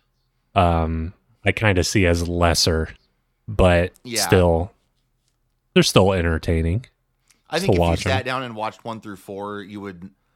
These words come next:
Speaker 2: you would have a really good start, and then, like, it would wrap up and be, you know, the third one's okay. The third one is, like, that, the,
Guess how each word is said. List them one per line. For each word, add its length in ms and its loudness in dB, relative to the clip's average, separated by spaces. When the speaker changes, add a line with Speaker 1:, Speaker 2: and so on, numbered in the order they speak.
Speaker 2:
you 120 -6
would 100 -4
have 220 -4
a 80 -4
really 260 -8
good 220 -12
start, 540 -8
and 100 -14
then, 160 -10
like, 200 -14
it 40 -14
would 180 -12
wrap 260 -8
up 200 -8
and 160 -16
be, 340 -16
you 100 -16
know, 280 -16
the 140 -6
third 280 -4
one's 240 -4
okay. 520 -12
The 80 -14
third 220 -6
one 180 -6
is, 220 -10
like, 240 -8
that, 340 -8
the, 200 -10